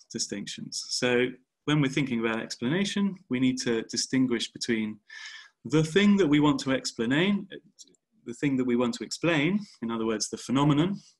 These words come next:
or the explanandum, and the explanation that we're going to get for that thing. So you have a,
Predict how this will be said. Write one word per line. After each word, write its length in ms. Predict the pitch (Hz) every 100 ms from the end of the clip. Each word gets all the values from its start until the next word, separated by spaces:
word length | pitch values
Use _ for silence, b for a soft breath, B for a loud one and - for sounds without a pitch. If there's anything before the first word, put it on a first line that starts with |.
| _
or 120 | 113
the 140 | 113
explanandum, 720 | 117 - 113 127 156 143 151 208 - _ _ B B B B B B B
and 360 | 147 156 160 160 160 - _
the 240 | - 151 156
explanation 800 | 151 - 139 135 127 - 110 107 _ -
that 100 | 113
we're 140 | 113
going 240 | 113 110 107
to 100 | 107
get 280 | 101 101 - - - _ _
for 240 | 101 92 - _
that 140 | - 101 _
thing. 260 | 98 -
So 160 | - -
you 140 | 101 101
have 180 | 107
a, 80 | 101